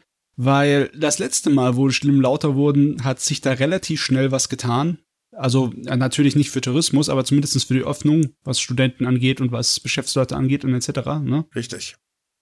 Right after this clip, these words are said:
Speaker 1: Und logischerweise, wenn dann wohl ganz große Leute wie die Keidanren oder die ganzen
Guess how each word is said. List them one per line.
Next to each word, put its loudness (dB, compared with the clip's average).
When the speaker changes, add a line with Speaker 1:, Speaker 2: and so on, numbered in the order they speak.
Speaker 1:
Und 2
logischerweise, 2
wenn 4
dann 2
wohl 2
ganz 2
große -2
Leute -4
wie 0
die -8
Keidanren -4
oder -2
die -8
ganzen -4